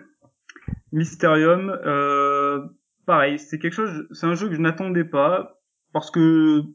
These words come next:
tout le monde le comparait à un Dixit Cluedo. Euh, Dixit, c'est un jeu que j'aime, mais, euh,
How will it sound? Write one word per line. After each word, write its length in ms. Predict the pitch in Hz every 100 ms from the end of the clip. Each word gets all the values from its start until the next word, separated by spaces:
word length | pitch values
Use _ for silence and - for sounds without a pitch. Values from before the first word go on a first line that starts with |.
| _ _ -
tout 120 | - 208
le 40 |
monde 200 | 208 190
le 280 | 170 160 156
comparait 480 | 175 175 165 175 175
à 300 | 147 143 139
un 100 | 143
Dixit 500 | 143 175 175 185 175
Cluedo. 440 | - 156 139 - - _ _ _ -
Euh, 280 | 143 143 139
Dixit, 420 | 139 175 - 220
c'est 120 | -
un 120 | 151 147
jeu 160 | 170
que 80 | 147
j'aime, 460 | 139 151 170 185 -
mais, 280 | 147 147 147
euh, 560 | 147 143 139 139 131